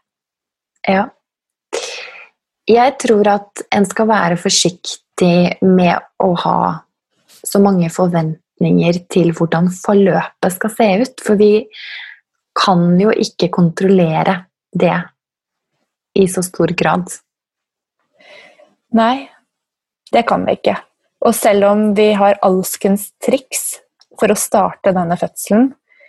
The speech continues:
Speaker 2: så er jo det nettopp en av de tingene som skjer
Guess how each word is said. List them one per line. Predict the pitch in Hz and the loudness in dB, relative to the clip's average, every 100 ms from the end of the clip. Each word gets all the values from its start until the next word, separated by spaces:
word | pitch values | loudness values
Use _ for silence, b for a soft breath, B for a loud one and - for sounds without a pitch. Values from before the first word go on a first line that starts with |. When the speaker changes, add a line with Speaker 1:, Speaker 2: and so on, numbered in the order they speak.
| b _ | b _
Speaker 2:
så | - 202 | -2 0
er | 202 | 2
jo | 190 | 2
det | 190 | 0
nettopp | 175 - 196 - | 0 -4 -4 -2
en | 175 170 | -4 -2
av | 170 | -2
de | 175 175 | -2 -4
tingene | 175 170 165 180 | -8 -8 -4 -4
som | 185 | -2
skjer | 185 - 165 165 165 | -2 0 2 2 -2